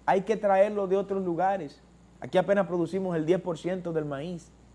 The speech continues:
Esos son los temas, ministro. Esos son los temas, gobierno, con lo que ustedes van a hacer la diferencia, porque ustedes están gobernando para pasar a hacer más de lo mismo.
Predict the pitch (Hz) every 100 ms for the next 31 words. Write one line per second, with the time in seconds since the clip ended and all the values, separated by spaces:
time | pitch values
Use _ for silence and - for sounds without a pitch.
0 | - - - - - 208 233 285 311 294
1 | - 285 302 190 156 151 151 151 - -
2 | - - - - - _ - - - -
3 | 147 190 269 262 - 254 277 214 165 175
4 | 160 226 226 190 165 170 135 - _ _
5 | - 240 233 226 214 277 269 240 233 220
6 | 208 185 170 156 202 247 - - - 277
7 | 247 269 240 240 226 214 208 214 202 196
8 | 196 185 175 180 185 185 185 175 170 165
9 | 151 143 190 180 185